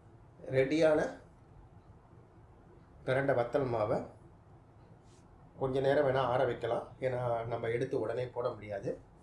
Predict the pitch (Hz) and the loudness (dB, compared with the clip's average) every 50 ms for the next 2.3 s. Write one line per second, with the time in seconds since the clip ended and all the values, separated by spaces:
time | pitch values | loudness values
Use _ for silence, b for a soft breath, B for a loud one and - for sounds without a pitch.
0 | - - - - - - - - - - - - - - - - - - - - | -20 -20 -20 -20 -20 -20 -20 -20 -20 -20 -20 -20 -20 -20 -20 -20 -20 -18 -14 -8
1 | - 117 113 113 113 123 135 139 135 127 120 117 120 117 - 120 123 123 123 123 | -4 -4 -2 -2 0 0 2 2 2 2 2 0 -2 -2 -2 -2 -2 -2 -2 -4
2 | 117 110 113 151 - | -6 -4 -4 -6 -6